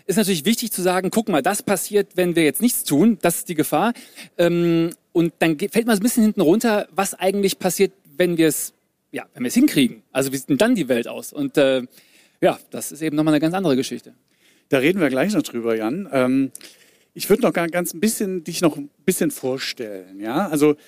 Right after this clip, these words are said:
Speaker 2: bevor du dich ganz quasi auf deinen Blog Graslutscher konzentrierst ha-, konzentriert hast, äh, hast du lange in der freien Wirtschaft gearbeitet tatsächlich. Ähm, kannst du ein bisschen was zu erzählen, was du gemacht hast und was dich dann bewegt hat,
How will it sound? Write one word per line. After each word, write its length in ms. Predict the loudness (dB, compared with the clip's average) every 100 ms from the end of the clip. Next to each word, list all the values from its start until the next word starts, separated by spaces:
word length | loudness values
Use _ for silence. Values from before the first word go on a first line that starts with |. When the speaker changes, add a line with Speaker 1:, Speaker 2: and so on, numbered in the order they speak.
| _ _ _ -6
Speaker 2:
bevor 260 | 0 2
du 100 | 2
dich 280 | 0 -4 -2
ganz 240 | -2 0
quasi 220 | -2 0 0
auf 60 |
deinen 180 | 0 -2
Blog 400 | -4 -6 -6 -8 _
Graslutscher 920 | -6 -4 -2 -2 0 4 4 2 -2
konzentrierst 600 | -4 -4 -4 0 0 0
ha-, 220 | -6 -8 -8
konzentriert 600 | 0 0 0 0 2 0 0
hast, 400 | -4 -6 -10 _ _ _ _ _ _ _ -4
äh, 280 | 0 0 -2 -6 _ _ _ -6
hast 360 | -4 -4 0
du 400 | 4 6 6 2 -2
lange 280 | -2 0 0
in 40 |
der 80 | -4
freien 240 | -8 -12
Wirtschaft 300 | -10 -12 -10
gearbeitet 560 | -8 -2 0 0 -2 -8
tatsächlich. 720 | -8 -8 -4 0 0 -2 -10 -2
Ähm, 480 | 0 0 0 -2 -4 _ _ _ _ -4
kannst 180 | 0
du 60 | 0
ein 40 |
bisschen 200 | 0 -2
was 120 | -2 0
zu 100 | 0
erzählen, 380 | 0 2 2 0
was 120 | 0
du 60 |
gemacht 320 | 0 0 0 -2
hast 180 | -2
und 340 | 0 0 0 -4
was 120 | -4
dich 140 | -4 -2
dann 160 | -2
bewegt 420 | -2 0 0 0
hat, 340 | -4 -4 -8